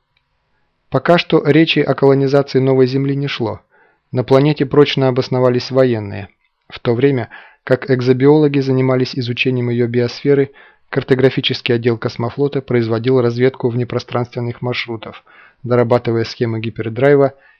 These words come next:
и совершенствуя приборы навигации в прыжках к Сириусу, Проциону и Альтаиру, удалённым звёздным системам, расположенным внутри периметра автоматических станций. Двери рубки распахнулись, пропуская командира корабля,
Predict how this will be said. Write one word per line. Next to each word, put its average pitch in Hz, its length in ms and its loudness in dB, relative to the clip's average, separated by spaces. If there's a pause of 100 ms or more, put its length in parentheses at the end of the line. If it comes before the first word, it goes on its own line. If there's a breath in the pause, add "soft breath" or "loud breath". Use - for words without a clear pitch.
(140 soft breath)
и 135 60 -6
совершенствуя 151 720 2
приборы 143 420 0
навигации 131 580 0
в - 120 -10
прыжках 120 600 -8
к - 60 -14
Сириусу, 104 640 -8 (140)
Проциону 131 680 -4 (300 soft breath)
и 135 80 2
Альтаиру, 135 600 0 (480)
удалённым 147 500 2
звёздным 139 380 2
системам, 147 560 -4
расположенным 123 640 -2
внутри 127 420 -2
периметра 127 460 -2
автоматических 113 760 -8
станций. - 520 -12 (1900)
Двери 135 260 4
рубки 147 320 2
распахнулись, 160 640 0
пропуская 143 540 -2
командира 131 420 0
корабля, 120 560 -4